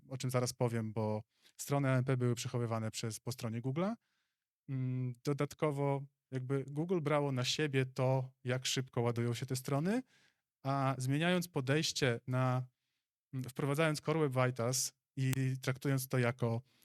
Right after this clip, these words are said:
e, czynnik rankingowy, jakby przerzucili tą całą odpowiedzialność na twórców stron, na właścicieli, nie,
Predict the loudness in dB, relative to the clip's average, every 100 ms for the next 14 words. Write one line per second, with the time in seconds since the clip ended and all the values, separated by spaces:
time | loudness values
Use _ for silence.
0 | _ _ -10 -8 -6 -6 -6 -2 0 2
1 | 2 0 0 -2 0 0 0 -2 _ _
2 | _ _ _ _ -6 -6 -2 0 0 0
3 | 2 2 2 2 4 4 2 0 0 2
4 | 2 0 -2 -2 0 0 0 -2 -4 -4
5 | -4 0 0 2 0 0 0 2 2 2
6 | -2 _ -6 0 2